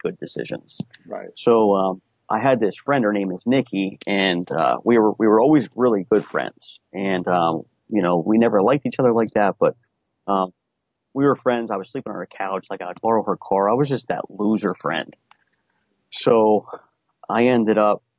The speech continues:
Speaker 1: we went to a party together, and, you know, of course we ended up hooking up one day, and it made things awkward. So we were like, you know, uh,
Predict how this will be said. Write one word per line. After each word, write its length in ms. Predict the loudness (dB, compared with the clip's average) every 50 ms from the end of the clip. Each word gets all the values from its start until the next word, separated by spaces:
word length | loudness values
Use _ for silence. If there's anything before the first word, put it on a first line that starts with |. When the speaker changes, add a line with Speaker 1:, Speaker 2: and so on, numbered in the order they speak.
| _ _ _ _ _ _ _ _ _ -4
Speaker 1:
we 80 | 0
went 160 | 0 0 0 2
to 80 | 0
a 60 | -2
party 260 | 0 2 0 0 0 -2
together, 520 | -6 -6 -4 -4 -2 -2 -4 -6 -6 _ _ -12
and, 320 | -8 -8 -6 -6 -6 -6
you 80 | -6 -4
know, 260 | -2 -2 -2 -2 -4 -8 -16 -20 _ _ _ _ -20
of 140 | -20 -18 -8
course 280 | 0 2 2 2 2 2
we 100 | 0 0
ended 200 | 0 0 0 -2
up 140 | -4 -6 _ -6
hooking 280 | -4 -4 -2 0 0 0
up 140 | 0 -2
one 140 | -2 -2 0
day, 120 | 2 2 2
and 120 | 2 0
it 60 | 0
made 180 | 0 -2 -2 0
things 200 | -2 -4 -2 -2
awkward. 480 | -2 -2 -2 -4 -6 -6 -6 -8 -8
So 120 | -4 -4 -2
we 80 | -2
were 120 | -2 -2 -2
like, 220 | -2 -2 -4 -4 -6
you 60 | -4
know, 220 | -4 -4 -4 -6 _ _ _ _ _ _ _ _ _ _
uh, 260 | -2 -2 0 0 -2